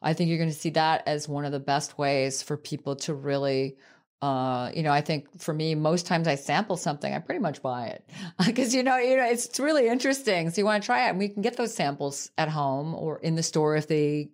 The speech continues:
uh, give it to us. Uh, and, and so the, there'll be probably be more interaction, uh, I think. And I don't think that's a bad thing, um, 'cause it is good to talk to, uh, an expert on what you're looking for. And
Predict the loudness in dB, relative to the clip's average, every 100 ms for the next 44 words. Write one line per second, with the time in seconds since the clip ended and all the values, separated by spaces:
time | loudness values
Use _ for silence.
0 | _ -6 -4 -2 0 0 -2 -2 0 -2
1 | -4 -6 -4 -2 -4 -6 -12 -18 -20 -4
2 | 0 0 0 0 0 2 2 2 -2 0
3 | 0 0 0 0 2 2 2 0 0 0
4 | -2 -2 2 0 -2 -10 -4 0 2 0
5 | 0 0 -2 0 -2 -2 -2 -4 -2 -2
6 | -2 0 2 0 0 0 0 -2 -10 -20
7 | -8 0 2 2 -2 -4 -2 2 2 2
8 | 0 0 -2 -4 -2 -2 -6 -4 0 2
9 | 0 0 -2 -2 -2 -4 -6 -2 0 0
10 | -2 0 0 0 -2 0 -2 -2 -2 -2
11 | -2 -2 -4 -6 -2 -2 0 0 0 -2
12 | -4 -4 -6 -10